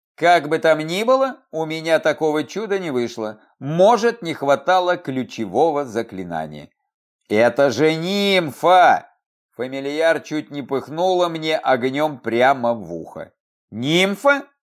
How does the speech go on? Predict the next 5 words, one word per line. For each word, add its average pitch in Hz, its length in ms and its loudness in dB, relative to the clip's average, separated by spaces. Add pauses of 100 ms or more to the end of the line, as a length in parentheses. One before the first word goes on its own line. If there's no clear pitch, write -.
(120)
Что-то - 640 -6
не 107 120 -8
похоже". 113 640 -2 (880)
Я 185 320 4
нахмурился. 180 880 0